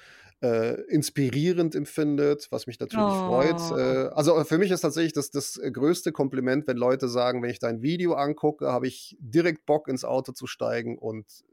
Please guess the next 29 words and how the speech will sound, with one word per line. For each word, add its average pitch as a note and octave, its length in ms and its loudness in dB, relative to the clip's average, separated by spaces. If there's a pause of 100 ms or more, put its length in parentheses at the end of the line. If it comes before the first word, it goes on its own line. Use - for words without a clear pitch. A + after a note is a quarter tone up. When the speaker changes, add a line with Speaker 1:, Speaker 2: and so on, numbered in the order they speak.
(160)
Speaker 1:
eine A#2+ 280 -8
Tour A2+ 500 -2
zu - 100 -16
starten. G#2 460 -12 (420)
Weil A#2+ 80 0
das D3+ 180 2
ist D#3 140 -4
eigentlich C#3+ 280 0
so C#3 120 0
das, C3+ 220 0
was B2 140 0
ich A#2+ 100 -6
erreichen B2+ 540 0
will, C3+ 160 2
jetzt B2 160 -2
mit A#2 140 -6
diesen G#2+ 420 -8
Fun-Zusammenschnitten, B2 1120 -2
dass - 280 -6 (360)
die A#2+ 60 -2
Leute A#2+ 300 2
Bock - 380 0
haben A2 400 0 (100)
auf, - 400 -4
äh, A2 300 -4 (220)
auf, - 480 -6
auf, - 440 -10
auf - 320 -4
Exploren. G#2 580 -6